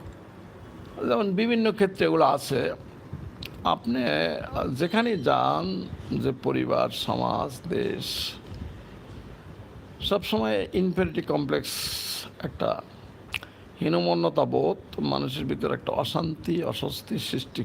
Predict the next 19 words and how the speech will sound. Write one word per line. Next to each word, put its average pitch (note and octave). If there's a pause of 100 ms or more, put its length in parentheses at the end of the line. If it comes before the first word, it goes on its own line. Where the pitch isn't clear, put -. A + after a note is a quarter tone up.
(140)
করে। - (2250)
যেমন A#3
উদাহরণ D#3+
দিচ্ছি, D3+
আমাদের E3+
দেশে C#3 (200)
আগে, D3
আহ, - (1000)
পাকিস্তান D#3+
সময় C#3 (1300)
সার্ভিস E3+
ছিল, A2+ (1800)
ক্যাডার C3+ (120)
ট্যাডার C3
ছিল D3
না। E3 (100)
পরে -
ওই A#1+
যে -